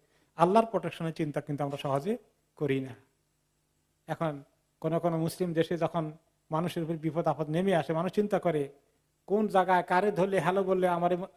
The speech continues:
জান বাঁচবে, তাকে হ্যালো করি, কারে টাকা পয়সা ঘুষ কি পরিমাণ দিলে জানটা বাঁচবে কোনো রকমে। হ্যাঁ, য-, এখন জান বাঁচানোর জন্য তো এগুলো করা যায় আছে, just agree, no problem। কিন্তু আল্লাহর দিকে আমাদের মনটা যাবে কিনা,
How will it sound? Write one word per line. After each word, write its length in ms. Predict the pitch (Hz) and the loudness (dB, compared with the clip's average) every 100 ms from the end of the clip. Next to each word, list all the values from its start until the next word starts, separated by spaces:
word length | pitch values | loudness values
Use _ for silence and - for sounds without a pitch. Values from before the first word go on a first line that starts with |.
| _ _ _ - 143 | _ _ _ -12 2
জান 200 | 165 156 | 2 4
বাঁচবে, 360 | 147 120 120 110 _ _ - | 2 0 -6 -14 _ _ -6
তাকে 240 | 156 156 | -2 -2
হ্যালো 200 | 143 143 | -2 -4
করি, 220 | 127 123 _ _ _ _ _ _ _ _ _ _ _ _ _ - | -6 -14 _ _ _ _ _ _ _ _ _ _ _ _ _ 6
কারে 180 | 180 | 8
টাকা 300 | 202 190 190 | 8 6 6
পয়সা 220 | 175 170 185 | 6 6 6
ঘুষ 200 | 175 170 | 4 6
কি 140 | 196 | 4
পরিমাণ 320 | 180 180 175 | 4 4 6
দিলে 220 | 175 196 | 6 6
জানটা 260 | 175 165 175 | 6 4 2
বাঁচবে 320 | 156 147 160 | 0 0 2
কোনো 180 | 156 151 | 4 2
রকমে। 340 | 135 120 123 _ _ _ _ _ _ _ _ _ | 0 -8 -18 _ _ _ _ _ _ _ _ _
হ্যাঁ, 160 | - 180 | -10 -2
য-, 60 | |
এখন 320 | 175 170 226 208 | 0 0 0 4
জান 200 | 202 196 | 4 6
বাঁচানোর 380 | 190 202 208 | 4 4 2
জন্য 160 | 214 226 | 2 4
তো 80 | 226 | 6
এগুলো 200 | 208 220 | 6 4
করা 220 | 214 208 | 4 4
যায় 320 | 202 180 160 | 6 6 4
আছে, 200 | 147 - - _ _ 151 | 0 -6 -20 _ _ 0
just 420 | 170 - - 185 | 0 0 0 0
agree, 300 | 151 196 156 | 2 2 2
no 80 | 190 | 6
problem। 320 | 208 202 170 - _ _ _ _ _ _ _ | 6 6 0 -4 _ _ _ _ _ _ _
কিন্তু 160 | 170 160 - | 0 2 4
আল্লাহর 280 | 196 247 220 | 8 8 8
দিকে 200 | 226 233 | 4 4
আমাদের 280 | 202 202 | 4 2
মনটা 320 | 185 180 180 180 | 2 2 4 4
যাবে 220 | 156 165 | 4 4
কিনা, 240 | 165 131 | 0 -2